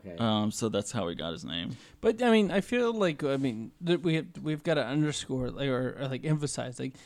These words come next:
Speaker 3: th-, his artwork evolved from, like you said, men in towels to, like, full-on, like, big pen-, it wasn't just, like, penis. It
Speaker 2: And
Speaker 3: was,
Speaker 2: also
Speaker 3: like,
Speaker 2: another reason
Speaker 3: huge
Speaker 2: why it became really
Speaker 3: outsized
Speaker 2: popular
Speaker 3: penises.
Speaker 2: in the eighties was, was because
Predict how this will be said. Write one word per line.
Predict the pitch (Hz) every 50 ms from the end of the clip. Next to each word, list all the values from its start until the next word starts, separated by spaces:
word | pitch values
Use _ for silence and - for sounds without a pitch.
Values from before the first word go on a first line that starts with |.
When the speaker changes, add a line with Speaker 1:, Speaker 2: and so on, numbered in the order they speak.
| - - _ _ 175
Speaker 3:
th-, | 170 180 -
his | - 156 - 175 190 202 190 - - - -
artwork | 165 165 190 - 196 170 139 131 135 -
evolved | 143 139 143 147 147 143 139 131
from, | - - 135 131 127 120 117 185 - - - -
like | 151 139 131
you | 135
said, | 123 - 147 127 120 120 - - - - - - -
men | - 139 135 135 143
in | 143 143 -
towels | - 139 131 123 123 120 120 123 -
to, | - - 147
like, | 131 131 131 131
full-on, | - - - 196 196 190 180 165 156 151 143 139 135 131 131
like, | 131 127 127 127 - - _ _ _ - - - - - _ - - _ -
big | - 156 151 143 - -
pen-, | - 160 143 135 -
it | 170
wasn't | 170 196 214 208 208 185 151
just, | 156 165 143 - -
like, | 131 123 120 - - 120 104 - _ _ _ _ _ _ - - - - - -
penis. | - - 165 165 156 143 127 123 -
It | 127 139
Speaker 2:
And | 143 135
Speaker 3:
was, | 139
Speaker 2:
also | 135 131 127 165 151
Speaker 3:
like, | 139 131
Speaker 2:
another | 135 147 143 -
reason | - 175 170 165 160 156
Speaker 3:
huge | 147
Speaker 2:
why | 117 117 123
it | 123 113 110
became | 120 113 - 127 123 120 120 117 110
really | 117 160 165
Speaker 3:
outsized | 160 -
Speaker 2:
popular | - 120 120 - 143 127 113 107 - - - -
Speaker 3:
penises. | 101 - 127 127 127 - -
Speaker 2:
in | 123 123 123
the | 117 -
eighties | 113 127 135 147 143 120 107 -
was, | 104 110 -
was | 113 110 107
because | 101 - - 107 104 101 - - -